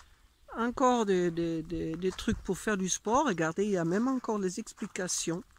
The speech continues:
<laughs> J'ai l'impression que, fait, que je fais de l'urbex là. <laughs> Regardez, voilà, il faut faire ça là.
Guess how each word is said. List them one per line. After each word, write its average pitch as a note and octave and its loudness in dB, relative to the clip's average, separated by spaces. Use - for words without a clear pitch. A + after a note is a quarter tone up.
<laughs> - 4
J'ai A#3+ 8
l'impression B3+ 8
que, G#3 6
fait, A#3 2
que A3+ 6
je G#3 8
fais A#3 8
de A3+ 6
l'urbex A3+ 8
là. F3 8
<laughs> - -6
Regardez, F#3 4
voilà, F#3+ 6
il F#3+ 0
faut G3+ 0
faire - 0
ça - 2
là. C#3+ 2